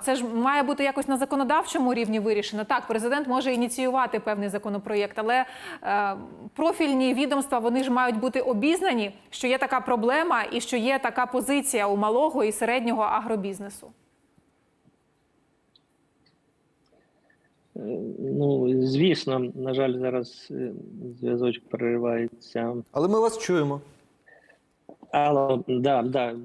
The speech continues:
Speaker 2: просто виклик, е, на телефон був. Е, значить, е, е, ну, е,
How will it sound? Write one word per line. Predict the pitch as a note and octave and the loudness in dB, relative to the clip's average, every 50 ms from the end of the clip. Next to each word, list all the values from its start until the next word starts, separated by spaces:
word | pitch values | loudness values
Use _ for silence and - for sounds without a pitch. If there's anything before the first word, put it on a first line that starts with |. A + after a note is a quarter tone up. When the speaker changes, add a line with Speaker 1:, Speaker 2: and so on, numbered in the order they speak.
| A#2+ - | -14 -12
Speaker 2:
просто | - B2+ - - - C3+ | -12 -12 -10 -8 -4 -4
виклик, | C#3+ C3 C3 C3 B2 C3 - C3+ | -4 -2 -2 -6 -10 -8 -8 -8
е, | B2 A#2+ A#2+ A#2+ B2 | -6 -6 -8 -8 -10
на | B2+ B2 A#2+ | -12 -14 -14
телефон | A2+ - B2 B2 - - B2+ A#2+ A2 A2+ | -10 -10 -10 -10 -10 -12 -16 -16 -14 -16
був. | A2+ - _ - - - - - - - - _ - | -16 -16 _ -20 -20 -18 -18 -18 -18 -18 -14 _ -2
Е, | C3 B2+ B2+ B2+ B2+ B2+ B2+ B2 | 0 0 2 2 2 2 2 2
значить, | B2 B2 C3 B2 - - C3 A#2+ - - | 2 2 2 2 2 0 0 0 0 2
е, | C#3+ C#3 C#3 C3+ C#3 - - - - - _ _ - | 2 4 4 2 2 -2 -10 -20 -20 -20 _ _ -8
е, | D3 D3 C#3 - - C3+ C3 C3 C3+ C#3 C#3+ C#3+ | -4 -2 -2 -2 -2 -2 -4 -4 -6 -6 -8 -6
ну, | D3+ D#3 D#3 D#3 E3 F3 E3+ E3 D#3 C#3 - - - - - - - - | -6 -6 -4 -2 -2 -2 0 0 -2 -4 -6 -10 -16 -18 -20 -20 -6 -4
е, | C#3 | -2